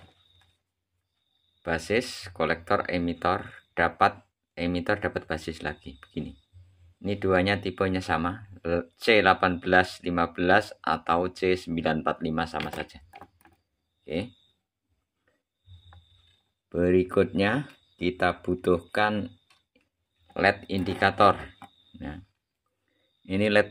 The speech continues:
indikator ini yang bening. Ini ada warna biru, warna hijau, saya pakai warna hijau ini. Ini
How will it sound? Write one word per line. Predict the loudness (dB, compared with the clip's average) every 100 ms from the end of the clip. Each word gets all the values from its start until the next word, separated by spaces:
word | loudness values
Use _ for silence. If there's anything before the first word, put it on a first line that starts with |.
| 0
indikator | 0 2 2 4 4 4
ini | 2 0 0 -2 -4 -2
yang | 0
bening. | 0 2 4 4 -2 -8 -14 -18 _ _ _ _ _ _
Ini | -4 0 0
ada | 4 4
warna | 4 4 0
biru, | 0 0 2 2
warna | 2 2 2 0
hijau, | 0 -4 -4
saya | -2 0 0
pakai | 0 -2 0
warna | 0 0
hijau | -2 0 0 0
ini. | -2 -6 _ _ _ _ _ _ _ _ _ _ _ _ _ _ _ _
Ini | -2 2 2 2 0